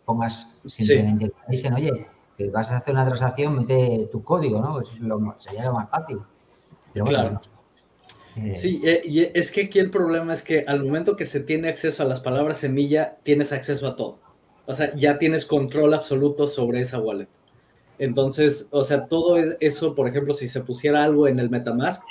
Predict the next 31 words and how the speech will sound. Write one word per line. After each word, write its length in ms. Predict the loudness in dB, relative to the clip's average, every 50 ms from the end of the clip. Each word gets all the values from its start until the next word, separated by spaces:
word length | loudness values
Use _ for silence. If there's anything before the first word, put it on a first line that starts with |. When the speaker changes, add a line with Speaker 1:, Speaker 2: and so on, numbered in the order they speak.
| -4 -2
Speaker 2:
pues 120 | -2 0
sí, 100 | 0 -2
te 120 | -2 -4 -2
puede 220 | 0 2 2 2 2
funcionar 340 | 0 -2 0 0 2 2
en 80 | 2 2
MetaMask, 520 | 0 -2 -2 -4 -2 0 -2 -2 -2 -2 _
pero 180 | 0 0 0
si 200 | 0 0 0 2
alguien 320 | 2 2 2 2 0 0 2
tiene 220 | 2 2 2 2
las 160 | 0 0 -2
palabras 380 | -2 0 0 0 2 0 -2 -2
semilla, 460 | -2 -2 0 0 0 0 0 -2 -4 -8 _ _ -20 -20 -20 -20 -20 _ 0
pues 120 | 0 2 2 2
ahora 160 | 2 2 2
sí 80 | 0 0
que 60 | 0 0
es 60 | 4
como 220 | 6 6 6 6
ponerle 300 | 4 2 2 2 2 2
un 100 | 0 0
curita, 480 | -2 0 2 4 4 4 2 0 0 0
¿no? 120 | 2 0
<laughs> 20 | 0
Nada 220 | 0 -2 -2 -4
más, 260 | -4 -6 -6 -4 -4 -6
o 60 | -2
sea, 180 | -2 0 0
realmente 480 | 2 2 2 2 2 0 -2 0 0 -2
no 580 | 0 0 0 0 0 0 0 -2 -2 -4 -6